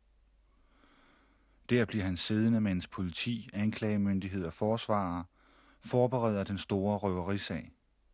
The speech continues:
Som retssagen skrider frem, bliver det mere og mere uklart, hvad det egentlig er, som er foregået. Sagen efterlader flere spørgsmål end svar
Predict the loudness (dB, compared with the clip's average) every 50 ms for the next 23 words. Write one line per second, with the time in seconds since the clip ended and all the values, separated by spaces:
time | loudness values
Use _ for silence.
0 | _ _ _ _ _ _ _ _ _ _ _ _ _ _ _ _ _ _ _ _
1 | _ _ _ -6 -4 -4 -2 2 2 2 2 0 0 0 0 0 0 -2 -4 -4
2 | -4 -4 -4 -4 -4 -4 -2 -2 -2 -2 -4 -6 -12 -20 _ _ _ _ _ -20
3 | -20 -20 _ _ 2 2 4 4 6 4 6 6 6 4 4 6 6 6 4 4
4 | 2 0 -2 -2 -2 0 0 0 0 -4 -6 -10 -10 -6 -4 -2 -2 -2 0 0
5 | 0 2 2 0 0 0 0 0 -2 -2 -4 -4 -4 -4 -4 -4 -2 -2 0 0
6 | 0 0 -2 -6 -6 -6 -8 -12 -16 -20 _ _ _ _ _ _ _ _ _ _
7 | _ _ _ _ _ _ _ _ _ _ _ _ _ _ _ _ -4 2 4 4
8 | 4 4 2 0 0 -2 -4 -4 -4 -4 -4 -4 -2 -4 -4 -6 -4 -2 0 0
9 | 0 0 -2 0 0 0 0 0 -2 -2 -2 -2 -2 -4 -6 -2 -2 -2 -2 -2
10 | -4 -6